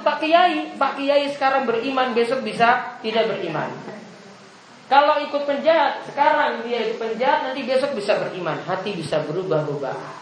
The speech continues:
Maka ingat kata Ali bin Abi Thalib, ikutilah orang yang sudah mati, bukan ikut orang yang hidup. Karena orang yang masih hidup itu punya fitnah yang banyak.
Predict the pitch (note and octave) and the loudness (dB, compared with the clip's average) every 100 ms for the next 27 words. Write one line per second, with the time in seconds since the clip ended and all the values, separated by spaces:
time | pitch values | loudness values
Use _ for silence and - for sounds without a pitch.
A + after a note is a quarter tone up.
0 | - - - - - - - C#3 C#3+ D3+ | -18 -20 -20 -20 -20 -20 -20 -10 -2 0
1 | D3+ - E3+ E3+ E3+ F#3 G3+ G3 F#3+ F#3+ | 0 0 -2 -2 0 -2 -2 -2 0 0
2 | G3 B3 D4 - - - F3+ F3+ F#3 F#3 | 0 2 0 -2 -10 -10 -6 -2 -2 0
3 | G#3 G#3 F#3+ G#3+ G#3+ A#3 E4 - - - | 0 2 4 4 2 0 0 0 -10 -16
4 | - - G#3 G3+ G#3 G#3 G#3+ G#3+ - G#3 | -18 -8 -2 2 2 2 -2 -2 -4 -2
5 | A3 A3 A3+ A3+ B3 B3+ C4 C#4+ F#4+ - | 0 0 0 0 0 0 2 2 2 -2
6 | - - - - A#3+ G#3+ G3+ G3 - - | -12 -16 -12 -6 -4 2 2 2 -2 -6
7 | - F3 G3 G3 G3+ G3 F3+ E3+ F3 G3+ | -4 -2 0 0 0 0 -4 -6 -8 -6
8 | F#3+ G#3 G3+ F3+ G3 F#3 E3+ E3 G3+ G3 | -2 -2 -2 -4 -6 -6 -4 -4 -4 -4
9 | G3 F#3 D#3 C#3+ D3 C3+ | -2 0 -2 -2 -4 -4